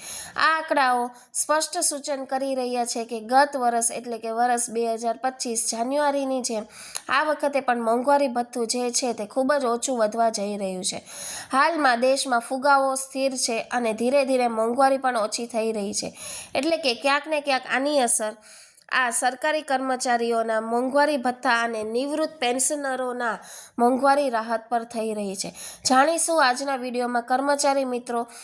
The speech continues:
પેન્શનર્સ મિત્રો વિગતવાર કે વર્ષમાં જે બે વખત સરકાર દ્વારા આપના માટે મોંઘવારી ભથ્થું અને રાહતમાં વધારો કરવામાં આવે છે, તેમાં એક જાન્યુઆરી બે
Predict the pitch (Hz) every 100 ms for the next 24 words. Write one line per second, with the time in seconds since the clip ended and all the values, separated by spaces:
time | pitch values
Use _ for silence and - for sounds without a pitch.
0 | - - 254 254 269 302 294 285 277 254
1 | 240 233 226 240 262 285 262 247 233 226
2 | 214 240 311 302 294 285 254 262 226 247
3 | 294 294 302 277 262 254 262 247 254 240
4 | 214 233 269 269 247 233 208 - - -
5 | - 226 262 285 302 302 262 262 294 269
6 | 160 233 220 220 269 285 285 254 226 254
7 | 262 247 247 247 247 240 247 277 262 226
8 | 214 269 254 208 202 - - - - 294
9 | 277 277 294 294 285 277 277 247